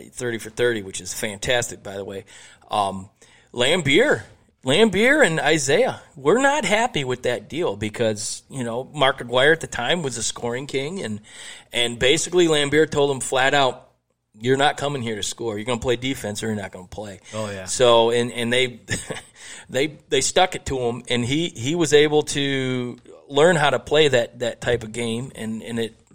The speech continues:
Speaker 1: that was the difference for them winning in
Speaker 2: Yeah.
Speaker 1: eighty-nine. But that game, twenty-five points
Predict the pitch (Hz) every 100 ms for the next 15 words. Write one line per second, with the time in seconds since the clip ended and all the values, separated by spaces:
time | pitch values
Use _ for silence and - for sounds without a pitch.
0 | _ _ - - 156 247 262 185 156 170
1 | - 107 107 - 127 127 127 135 123 110
2 | 117 117 117 113 127 113 - - - -
3 | - 156 160 185 175 156 156 143 123 113
4 | - _ _ _ _ _ - 170 185 220
5 | 175 170 - 135 117 - - -